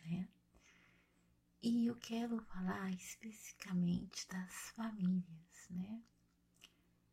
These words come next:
Porque nós vivemos uma época de distanciamento social e passamos a ficar mais tempo dentro de casa, né? A conviver mais com a nossa família,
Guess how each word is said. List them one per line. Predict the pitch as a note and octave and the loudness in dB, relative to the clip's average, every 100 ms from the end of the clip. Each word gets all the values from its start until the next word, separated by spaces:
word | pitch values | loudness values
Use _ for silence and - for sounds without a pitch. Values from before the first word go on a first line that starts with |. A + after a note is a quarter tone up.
| _ _ | _ _
Porque | - - A#3 | -4 -2 4
nós | A#3+ A#3 - | 4 4 -2
vivemos | G3 F#3+ F#3+ F3+ | -4 0 0 4
uma | F3 D#3+ | 4 4
época | F3 F#3 F3+ F3 - - E3+ E3 | 4 6 4 -2 -10 -8 -8 -8
de | - - - F3 F3+ - - A3+ _ _ _ | -8 -8 -6 -4 -2 -2 -6 -12 _ _ _
distanciamento | - B3 - A3 G#3 G#3+ F#3 E3 E3+ F3 - | -8 -6 -6 -8 -8 -2 2 2 2 -2 -6
social | - F3+ - F3+ F3+ F3+ - _ _ _ _ _ - - - _ _ _ _ _ - | -10 -10 -10 -8 -8 -10 -16 _ _ _ _ _ -20 -20 -20 _ _ _ _ _ -4
e | E4 | -4
passamos | D4 D#4+ - - F3+ F3+ F#3 G#3+ - - | 0 -2 -2 4 8 8 8 4 -8 -12
a | - | -8
ficar | - F3 - F3 - | -8 -8 -4 -6 -4
mais | F#3 G3+ - - | -10 -10 -12 -10
tempo | - - - _ - - - _ - | -6 -6 -8 _ -20 -20 -20 _ -10
dentro | F#3 F#3 F#3+ - | 2 2 2 -12
de | - | -12
casa, | - D4 B3 G3+ - F3 - | -10 -10 -10 -10 -12 -18 -10
né? | F3 A3+ F4+ _ _ _ _ _ - _ _ _ F3+ | 2 2 2 _ _ _ _ _ -20 _ _ _ -14
A | |
conviver | F3+ F3 E3+ F3 F#3+ A3 | 0 4 4 2 -2 0
mais | A#3 G3 F#3 F#3 | 0 2 0 -2
com | - F3+ | -4 4
a | |
nossa | F3 F3 F3 - | 6 6 -2 -8
família, | A#3 G#3+ G3 F#3+ F#3 F#3 | -6 -6 -6 -6 -6 -12